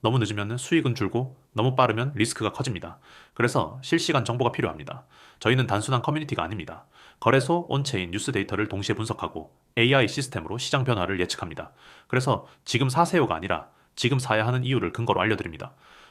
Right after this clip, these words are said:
여러분의 목표가 단순한 존버가 아니라 전략적인 투자라면 지금 바로 연락 주세요. 기회는 기다리지 않습니다. 어, 지금 이 순간에도 누군가는 이미 다음 상승을 준비하고 있습니다. 지금 바로 경보라고 문자 주세요.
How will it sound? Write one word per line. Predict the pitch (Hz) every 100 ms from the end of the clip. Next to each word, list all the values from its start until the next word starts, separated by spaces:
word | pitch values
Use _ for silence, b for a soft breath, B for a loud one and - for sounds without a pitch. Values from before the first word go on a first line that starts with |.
| B
여러분의 | 117 120 110
목표가 | 104 - 104
단순한 | 98 107 120 104
존버가 | 123 113 87
아니라 | 82 92 76 - _ -
전략적인 | 104 117 - 113 107
투자라면 | - 92 82 127 - _
지금 | - 101 95
바로 | 92 107
연락 | 113 107
주세요. | - - 80 - B B B
기회는 | - 143 170 127
기다리지 | - 101 90
않습니다. | 82 - 80 80 - _
어, | - -
지금 | - 113 127
이 | 107
순간에도 | 139 127 90 80 - b b -
누군가는 | 110 117 101 117 131
이미 | 139 104 -
다음 | 92 104
상승을 | 104 131 131 110
준비하고 | - 110 90
있습니다. | 82 87 80 85 - b b b
지금 | 113 110
바로 | 95 104 107 -
경보라고 | - 101 127 120 92
문자 | 92 117
주세요. | 92 101 95